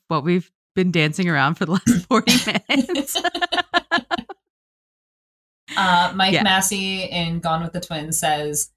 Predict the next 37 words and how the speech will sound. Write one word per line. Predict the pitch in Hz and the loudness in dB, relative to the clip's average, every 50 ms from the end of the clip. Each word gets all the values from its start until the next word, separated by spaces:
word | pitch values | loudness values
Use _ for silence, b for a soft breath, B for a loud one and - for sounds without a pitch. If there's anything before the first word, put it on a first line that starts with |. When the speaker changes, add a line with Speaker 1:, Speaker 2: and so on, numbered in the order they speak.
| _ _ _ _ _ _ | _ _ _ _ _ _
Speaker 2:
"Like | - 180 175 | -2 -2 0
so | 175 - 190 180 185 | 0 0 0 0 0
many | 196 202 214 214 | 0 -2 -2 -2
passion | 202 202 185 - - 190 190 | 0 0 0 0 -2 -4 -6
projects | 175 180 175 165 160 170 170 160 - - - | -2 0 0 0 0 0 -4 -4 -4 -6 -6
from | - 160 160 | -6 -8 -8
filmmakers | - - 165 160 156 156 156 151 160 160 151 151 | -6 -6 -6 -4 -4 -4 -6 -6 -6 -6 -6 -6
without | 165 151 156 151 151 147 | -4 -2 -2 -2 -2 -2
much | 151 147 147 - - | -4 -6 -8 -6 -6
oversight, | 165 156 156 175 170 - 202 196 202 208 208 208 | -6 -6 -4 -4 -2 0 0 0 0 -2 -4 -4
it | 180 - - | -6 -4 -2
often | 156 151 147 - 180 175 180 | 0 -2 -2 -2 -2 -4 -4
feels | 175 - 170 160 160 151 160 | -4 -4 -4 -4 -4 -4 -4
as | 165 151 | -6 -6
if | 151 147 - | -8 -10 -12
the | 147 | -14
cast | - - 151 147 151 151 - - | -10 -6 -4 -2 -2 -2 -4 -6
is | 160 - | -6 -6
having | - 151 160 165 196 220 233 | -4 -2 -2 0 0 2 2
more | 226 226 233 233 | 2 2 2 2
fun | - 214 202 196 196 | 2 0 0 0 0
shooting | - - - 160 160 156 175 190 190 | -2 -2 -2 -2 -2 -4 -4 -4 -4
the | 190 | -4
picture | - 196 196 180 - - 208 202 202 202 | -4 -6 -6 -6 -4 -4 -2 -2 -2 -2
than | 196 180 156 - - | -2 -4 -4 -2 0
audiences | 151 151 156 156 156 156 156 156 - 160 156 - | 0 0 0 0 -2 -6 -6 -6 -8 -8 -10 -10
could | - 156 147 - | -10 -10 -10 -4
possibly | - 143 - - - - - 156 160 | -2 0 0 0 -2 -4 -6 -8 -6
have | 143 135 131 - _ | -6 -6 -6 -8 _
while | - 123 117 110 | -10 -12 -10 -10
watching | - - - - - - _ _ _ _ _ | -10 -10 -10 -10 -14 -18 _ _ _ _ _
it." | - - - _ _ _ _ _ _ _ _ _ _ _ _ _ | -14 -14 -14 _ _ _ _ _ _ _ _ _ _ _ _ _
Speaker 1:
I | - 165 160 | -2 0 2
would | 156 156 | 2 0
agree | 156 147 151 147 147 | 0 -2 -2 -2 -2
with | 156 170 | -2 -2
that | - 160 143 143 170 - - | 0 0 2 2 0 0 -4